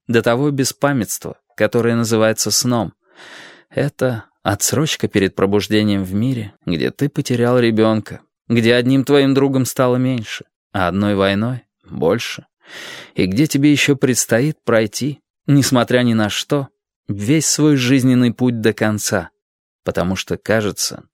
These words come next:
в нас самих и кроется смысл жизни, и не следует нанизывать один уход за другим, потому что самоубийство смертельно ранит сердца тех, кто остаётся.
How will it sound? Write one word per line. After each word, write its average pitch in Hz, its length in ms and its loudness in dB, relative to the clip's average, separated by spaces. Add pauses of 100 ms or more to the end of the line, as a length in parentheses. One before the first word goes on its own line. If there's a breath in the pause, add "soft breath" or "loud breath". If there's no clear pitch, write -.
(220)
в 107 140 0
нас 113 200 0
самих 113 480 0
и 127 40 -2
кроется 127 520 0
смысл 123 520 0
жизни, 107 520 0 (460 loud breath)
и 131 120 2
не 160 120 4
следует 156 420 2
нанизывать 123 480 2
один 120 280 2
уход 120 300 0
за 113 120 0
другим, 113 540 0 (220)
потому 107 340 0
что - 200 -4
самоубийство 107 720 0
смертельно 117 760 0
ранит 107 360 0
сердца 87 460 -4
тех, - 340 -8 (300)
кто - 240 -2
остаётся. 92 760 -2